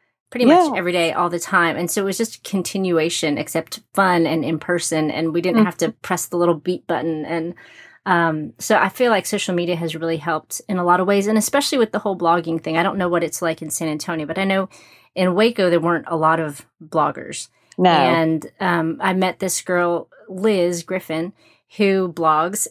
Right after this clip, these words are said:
Speaker 1: and she actually lives, like, a mile away from me. And we go to the same church, and I knew who she was, but we kinda met really through Instagram. And
Speaker 2: Mm-hmm.
Speaker 1: now she's one of my great friends. And so I think social media can be a great way to start friendships,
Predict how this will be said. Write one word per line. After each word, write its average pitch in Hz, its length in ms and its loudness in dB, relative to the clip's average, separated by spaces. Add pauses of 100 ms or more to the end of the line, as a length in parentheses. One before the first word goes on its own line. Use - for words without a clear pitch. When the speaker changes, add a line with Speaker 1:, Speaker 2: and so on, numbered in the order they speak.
Speaker 1:
and 185 260 -2
she 208 140 0
actually 196 220 -2
lives, 180 140 -2
like, 175 120 -4
a 170 60 0
mile 165 400 4
away 160 200 -2
from 165 200 -4
me. 156 100 -2
And 165 80 0
we 175 80 0
go 220 140 4
to 254 80 2
the 247 100 -2
same 208 240 0
church, 185 320 -2
and 185 160 -4
I 170 60 0
knew 208 180 4
who 233 140 -4
she - 180 -4
was, 160 400 0
but 160 180 -6
we 175 80 -12
kinda 202 220 -4
met 175 320 2
really 165 260 -4
through 156 240 -10
Instagram. - 600 -8 (420)
And 214 360 6
Speaker 2:
Mm-hmm. 180 100 -4
Speaker 1:
now 180 160 2
she's 175 240 -4
one 165 100 0
of 156 80 0
my 156 140 0
great 151 240 -4
friends. 240 320 -4
And - 160 -4
so 214 100 2
I 175 80 0
think - 220 -4
social 240 320 0
media 196 260 0
can 202 160 -4
be 180 120 0
a 175 80 2
great 180 300 -2
way 175 300 0 (440)
to 180 340 0
start - 560 0
friendships, - 800 -6